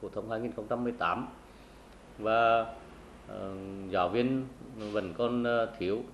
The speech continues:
và nhất là bộ môn, ờ, tiếng Anh, tin học, công nghệ thì, ờ, và một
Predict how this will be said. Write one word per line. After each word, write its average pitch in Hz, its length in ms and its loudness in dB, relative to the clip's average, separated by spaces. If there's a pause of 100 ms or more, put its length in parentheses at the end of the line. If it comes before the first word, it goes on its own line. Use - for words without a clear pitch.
và 104 160 -2
nhất 117 280 -4
là 120 360 4
bộ 110 100 4
môn, 123 420 -2 (520)
ờ, 92 100 -6
tiếng 87 180 0
Anh, 113 320 0
tin 123 120 0
học, - 440 0 (120)
công 117 200 0
nghệ 107 240 4 (880)
thì, 107 280 0
ờ, 107 240 2 (500)
và 107 100 2
một 107 160 -2